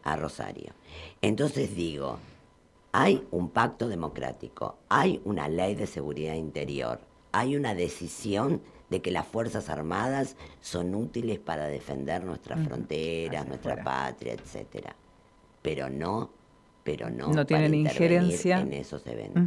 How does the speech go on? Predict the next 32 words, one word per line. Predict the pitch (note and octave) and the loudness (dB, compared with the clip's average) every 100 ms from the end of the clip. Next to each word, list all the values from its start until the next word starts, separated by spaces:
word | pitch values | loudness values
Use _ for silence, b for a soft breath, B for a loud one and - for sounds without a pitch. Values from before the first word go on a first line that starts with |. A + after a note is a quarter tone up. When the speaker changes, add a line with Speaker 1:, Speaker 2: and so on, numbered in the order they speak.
| F3 | 8
Speaker 2:
Ujú. | A3+ A#3 B B B B | 4 2 B B B B
Speaker 1:
Entonces, | F2 F#2 F#2+ D#2 C2+ - A1+ B B B - | 0 0 0 -2 -4 -8 -10 B B B 0
porque | G2 F#2 - F2+ F2+ - _ _ | 2 2 2 0 0 -4 _ _
se | - G2 F2+ | -4 -2 -2
to-, | - E3+ - - | 4 4 4 0
se | - G#2+ | -2 2
agarran | F2+ D3+ E3+ F#3+ C3+ F2+ E2+ E2 - B B B - | 4 8 8 10 6 2 2 0 -6 B B B 2
de | F#2 | 4
muchas | F#2+ C3+ G#3+ A#2+ F#2 | 4 6 4 4 4
veces | A2+ A2+ F2+ G#2 | 4 4 0 -2
eso | G2+ - | -2 0
que | F2+ | 2
vos | A2 A2+ | 2 2
decís, | F#2+ - F2 | 0 -2 -4
Paula, | - D2+ C#2+ C2 | 0 0 0 -2
del | B1+ C2+ | -2 -2
desconocimiento | C#2 C#2 - D2 C#2+ - D2 G2 G2+ E2+ F3+ F#3 | -4 -4 -4 -4 -4 -4 -2 0 2 2 2 2
de | G3+ | 0
Speaker 2:
Ujú. | A#3 | 0
Speaker 1:
mucha | G3 G#3+ G#3 C#2+ - | 0 -2 -4 -8 -8
gente | B1+ A1 G#1 B1 D2+ - - _ _ _ _ _ _ | -10 -10 -8 -6 -6 -8 -14 _ _ _ _ _ _
para | - D2+ C#2 | -2 -2 -2
poder | D2 D#2 | -4 -4
decir | D#2+ - D#2 | -4 -4 -4
cualquier | - C2 C2+ C#2 - | -2 -4 -2 -6 -6
cosa. | - - - _ _ _ _ _ B B - | -10 -14 -18 _ _ _ _ _ B B -2
Y | G2 | 0
entonces | F2+ G#2 - | 2 2 2
somos | G2 G#2 F2+ | 0 0 0
nosotros | F#2 F#2 - - F3 - C#2 C#3+ - | 0 -2 2 6 6 4 -4 -6 -6
y | D#2+ | -6
nosotras | D#2+ D2+ - A2 G#2+ A2+ A2+ | -6 -6 -4 -4 -2 -2 -2